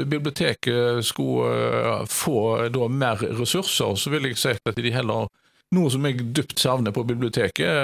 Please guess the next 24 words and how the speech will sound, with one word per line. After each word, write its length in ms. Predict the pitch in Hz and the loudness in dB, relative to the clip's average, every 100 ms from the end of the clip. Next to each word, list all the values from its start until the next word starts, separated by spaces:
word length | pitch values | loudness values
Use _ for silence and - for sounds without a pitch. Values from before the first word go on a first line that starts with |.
| 131 | 0
eh, 40 | 127 | 0
da, 180 | 175 | 0
som, 280 | 151 147 139 | 0 -2 0
eh, 200 | 131 123 | 0 0
da 180 | 127 123 | 0 -2
ble 240 | 113 123 117 | -2 -2 -2
dessverre 480 | 123 - 127 104 - | -2 0 0 -2 -4
tatt 220 | - - | -6 -4
vekk 240 | 117 - | -4 -4
etter 200 | 117 - | -6 -2
det 160 | 110 107 | -2 -2
det 340 | 110 110 110 | -2 -2 -2
åpnet, 560 | 113 113 - 123 - 160 | -4 -2 -2 -4 -2 -2
det 60 | 180 | 0
var 160 | 147 | 0
jo, 220 | 123 123 117 | 0 0 0
eh, 320 | 117 113 107 | 0 0 -2
som, 220 | 98 120 107 | -2 -2 0
som 220 | 113 113 | 0 0
en-, 240 | 110 117 | 0 -2
etter 400 | - 101 117 113 | -2 -2 -2 -2
de 300 | 113 107 104 | -2 0 -2
ble 220 | 110 113 110 | -2 -2 0
renovert, 420 | 107 143 - | 0 0 -2